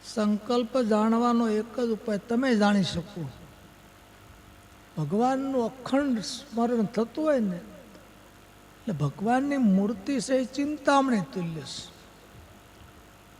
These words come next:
ચિંતામણી જેના હાથમાં હોય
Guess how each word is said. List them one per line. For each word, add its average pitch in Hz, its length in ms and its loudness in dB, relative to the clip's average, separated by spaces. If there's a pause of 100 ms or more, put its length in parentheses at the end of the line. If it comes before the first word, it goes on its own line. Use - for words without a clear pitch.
(160)
ચિંતામણી 277 800 2
જેના 277 360 4
હાથમાં 277 380 0
હોય 233 600 6